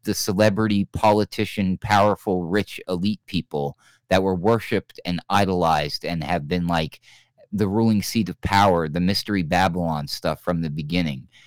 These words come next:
And that's what the, the Bible was referring to. Not physical giants, but giants that, that we made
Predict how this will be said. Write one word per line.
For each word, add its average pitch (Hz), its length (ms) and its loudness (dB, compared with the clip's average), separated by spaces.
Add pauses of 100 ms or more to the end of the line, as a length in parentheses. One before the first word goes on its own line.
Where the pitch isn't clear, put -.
(160)
And 82 100 -4
that's 92 240 2
what 98 160 -2
the, 90 160 0
the 73 120 -8
Bible 90 360 4
was 82 280 -4
referring 82 560 -2
to. 58 260 -8 (380)
Not 101 220 2
physical 131 500 0
giants, 76 760 0
but 87 160 -6
giants 107 640 2
that, 85 320 0
that 85 160 -2
we 110 240 4
made 80 460 -2